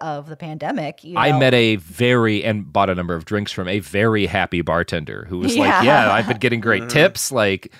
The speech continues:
Speaker 2: I talked to a couple of folks who were, like, stylists at a, a hair salon, and they're like, "Yeah, our salon actually still isn't open yet because of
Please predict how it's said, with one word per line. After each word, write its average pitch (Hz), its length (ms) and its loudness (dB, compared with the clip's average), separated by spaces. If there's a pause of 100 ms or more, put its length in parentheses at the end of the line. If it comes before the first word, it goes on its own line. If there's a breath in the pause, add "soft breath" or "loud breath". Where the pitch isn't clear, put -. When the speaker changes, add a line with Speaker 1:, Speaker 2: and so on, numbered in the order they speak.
(100)
Speaker 2:
I 117 100 0
talked 117 280 0
to 120 80 -6
a 113 40 -6
couple 127 260 -4
of 104 80 -4
folks 107 320 -2
who 110 80 -6
were, 104 120 -4
like, 98 260 -4
stylists 113 760 -2
at 104 140 -2
a, 92 220 0
a 95 40 -2
hair 170 220 0
salon, 80 400 -4
and 92 80 -6
they're 107 120 -2
like, 107 180 -2
"Yeah, 185 180 2 (320 loud breath)
our 147 120 0
salon 185 340 2
actually 147 260 -2
still 135 240 -2
isn't 113 200 -2
open 135 360 0
yet 101 260 0
because 101 280 -6
of 85 160 -16